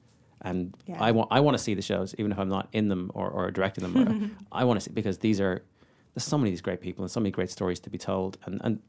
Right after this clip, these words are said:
Speaker 1: au-, for audiences to have these amazing experiences where, like, as you're talking about these ladies who, that was their first time at a, at the theater, you know, that, I'm not saying that shouldn't be the case, but there's no reason why it shouldn't be, shouldn't be able to go once a season or once a month or once a week and be like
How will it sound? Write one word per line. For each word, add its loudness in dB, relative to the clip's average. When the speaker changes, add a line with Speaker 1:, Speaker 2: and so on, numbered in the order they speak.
Speaker 1:
au-, 0
for 0
audiences 2
to 0
have 2
these 0
amazing 0
experiences -2
where, 4
like, 0
as -2
you're -2
talking 0
about 0
these -2
ladies 0
who, 6
that 2
was 2
their 4
first 0
time 4
at 2
a, -2
at -2
the -4
theater, 4
you 2
know, 4
that, 2
I'm 0
not 0
saying 6
that 4
shouldn't 4
be 4
the -2
case, 0
but -2
there's -2
no 0
reason -2
why -2
it -10
shouldn't -2
be, -6
shouldn't -2
be 2
able 0
to -10
go 0
once 0
a -4
season -2
or -4
once -2
a -2
month 0
or -6
once -4
a 2
week -4
and -6
be -2
like -4